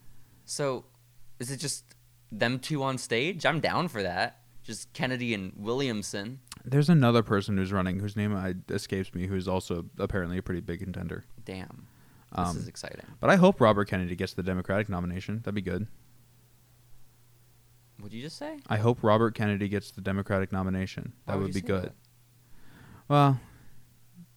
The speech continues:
Speaker 2: he'd be a good president.
Speaker 1: You know who his opponent is, though, right? In the
Speaker 2: Yeah, Marianne?
Speaker 1: Yeah.
Speaker 2: Yeah.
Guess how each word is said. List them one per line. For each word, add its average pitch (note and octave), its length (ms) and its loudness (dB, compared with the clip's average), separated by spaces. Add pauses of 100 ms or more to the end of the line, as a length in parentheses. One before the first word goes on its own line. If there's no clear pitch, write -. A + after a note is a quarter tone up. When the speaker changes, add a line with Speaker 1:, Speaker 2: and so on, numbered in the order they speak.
(160)
Speaker 2:
he'd C#3 140 0
be B2+ 80 4
a A2+ 40 4
good G2+ 180 0
president. F2+ 440 -2
Speaker 1:
You C#3+ 120 -10
know E3 140 -4
who C3 80 -4
his G#2+ 140 -6
opponent A2 460 -8
is, F2 140 -12
though, F2+ 140 -6
right? A2 180 -6
In G#2 120 -10
the G2 60 -4
Speaker 2:
Yeah, A2+ 80 6
Marianne? A2+ 580 4
Speaker 1:
Yeah. C#3 200 -14 (600)
Speaker 2:
Yeah. F#2 260 -6